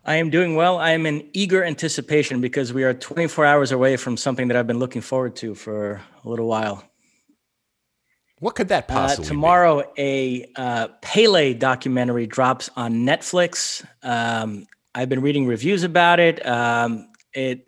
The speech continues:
Speaker 1: it sounds like it's not quite as compelling as the Maradona H B O doc, but it's supposed to be pretty good. An examination of Pele's career.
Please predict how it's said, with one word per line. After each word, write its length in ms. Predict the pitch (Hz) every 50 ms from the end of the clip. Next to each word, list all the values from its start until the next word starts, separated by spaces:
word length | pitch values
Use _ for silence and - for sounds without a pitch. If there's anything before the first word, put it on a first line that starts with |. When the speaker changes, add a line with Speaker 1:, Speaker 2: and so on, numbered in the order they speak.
| _ _ -
Speaker 1:
it 260 | 160 160 - - -
sounds 220 | - 220 240 226
like 100 | 233 208
it's 140 | 190 - -
not 220 | 220 196 196 -
quite 340 | - - - - 208 208 196
as 140 | 180 160 -
compelling 420 | - 156 143 - 156 151 147 143
as 120 | 135 135 123
the 100 | 139 135
Maradona 640 | 135 135 143 135 131 127 131 131 135 131 131 131 -
H 300 | 139 131 127 - - -
B 160 | 127 127 127
O 100 | 127 127
doc, 380 | 120 117 123 117 117 117 - -
but 80 | 127
it's 80 | 127 120
supposed 260 | - - 175 170 -
to 80 | 175 165
be 80 | 170
pretty 180 | - 175 160 147
good. 360 | 135 143 135 120 120 120 120 - - - - - - _ _ _
An 100 | 123 123
examination 640 | 127 120 113 139 143 139 131 131 131 139 127 - 143 123
of 140 | 110 -
Pele's 420 | - - 147 151 151 147 147 139 -
career. 600 | - - 147 147 147 143 143 143 143 143 139